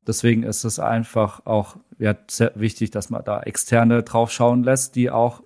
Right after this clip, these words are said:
durchaus dann einfach freier arbeiten können. Also wenn ich, äh, in einer Firma arbeite, in der quasi diese, dieser Test, das System läuft und das, und das System ist vielleicht, äh, hochkritisch und ist politisch ein großes Thema, dann ist da natürlich auch ein gewisser Einfluss da an, auf einen Mitarbeiter, der da vielleicht auch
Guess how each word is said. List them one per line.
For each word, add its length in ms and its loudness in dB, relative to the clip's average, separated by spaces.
durchaus 640 4
dann 260 0
einfach 320 2
freier 380 2
arbeiten 440 2
können. 240 -6
Also 260 -8
wenn 160 -2
ich, 220 -10
äh, 240 -6
in 120 -4
einer 100 -2
Firma 280 2
arbeite, 600 0
in 200 2
der 280 2
quasi 460 -4
diese, 560 -4
dieser 180 -2
Test, 460 0
das 340 -4
System 340 2
läuft 340 4
und 100 -6
das, 200 -8
und 120 -4
das 100 -6
System 360 0
ist 140 -4
vielleicht, 400 -4
äh, 160 -4
hochkritisch 600 0
und 260 -4
ist 180 -10
politisch 460 0
ein 140 -6
großes 360 -4
Thema, 440 2
dann 200 2
ist 200 -4
da 60 2
natürlich 500 -2
auch 160 2
ein 100 0
gewisser 380 2
Einfluss 480 0
da 260 4
an, 300 0
auf 200 2
einen 80 4
Mitarbeiter, 580 2
der 240 -2
da 320 2
vielleicht 580 -2
auch 260 2